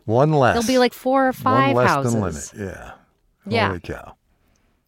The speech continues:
Speaker 2: And so they don't have to prove they have a water supply. They build these little mini subdivisions, and now residents are paying the price. Their water bills have gone up by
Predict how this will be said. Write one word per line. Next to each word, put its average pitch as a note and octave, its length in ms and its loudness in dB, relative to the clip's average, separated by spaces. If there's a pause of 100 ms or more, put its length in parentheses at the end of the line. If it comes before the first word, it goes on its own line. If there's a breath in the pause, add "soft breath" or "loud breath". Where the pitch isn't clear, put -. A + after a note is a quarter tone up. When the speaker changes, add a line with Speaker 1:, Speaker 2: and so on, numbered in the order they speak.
(460)
Speaker 2:
And G3 140 -4
so G3+ 480 0
they F3+ 160 -4
don't A3 180 0
have C4+ 140 -2
to G3+ 100 -8
prove D#3 300 -6
they C#3+ 140 -8
have C#3 140 -8
a C#3+ 60 -10
water C3 340 -10
supply. B2+ 680 -10 (460 soft breath)
They D3+ 80 -8
build F#3+ 300 -4
these F#3+ 200 -8
little E3+ 220 0
mini F3 360 2
subdivisions, D#3+ 1000 -6 (100)
and D#3+ 220 -4
now E3 260 -4
residents A3 720 -4
are F3 80 -2
paying E3+ 280 -4
the D3+ 60 -6
price. G3 320 -6
Their C#3+ 140 -8
water D#3+ 340 -4
bills E3 380 -6
have C3+ 140 -12
gone C#3+ 180 -4
up D3 180 -6
by C#3 220 -6